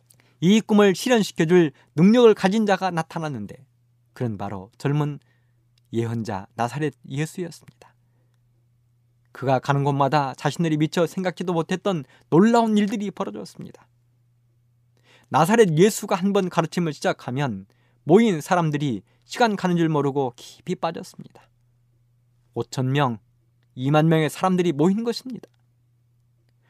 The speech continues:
문둥병자가 나음을 입고, 앉은 뱅이가 일어나 뛰고, 삼십팔 년된 중풍병자가 다리를 들고 걸어갔습니다. 한 번은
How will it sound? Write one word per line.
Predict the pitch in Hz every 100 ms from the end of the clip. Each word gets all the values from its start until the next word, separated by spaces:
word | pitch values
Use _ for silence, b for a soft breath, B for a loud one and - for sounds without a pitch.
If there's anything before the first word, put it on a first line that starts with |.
| _ -
문둥병자가 | 165 220 247 214 226 214 202 180
나음을 | 170 170 170 165
입고, | - - - _ _ _ _ _ _ _
앉은 | - 190 233 233
뱅이가 | 220 214 208
일어나 | 185 190 170
뛰고, | - 254 - - _ _ _ _ _ _ _ _
삼십팔 | - 165 151 156 135
년된 | 131 127 117 -
중풍병자가 | 127 - 120 107 104 107 98
다리를 | - 160 180 165
들고 | 175 175 165
걸어갔습니다. | 185 175 170 - - - - _ _ _ _ _ _ _ _ _ _ _ _ _ _ _ _
한 | - 131
번은 | 123 139 135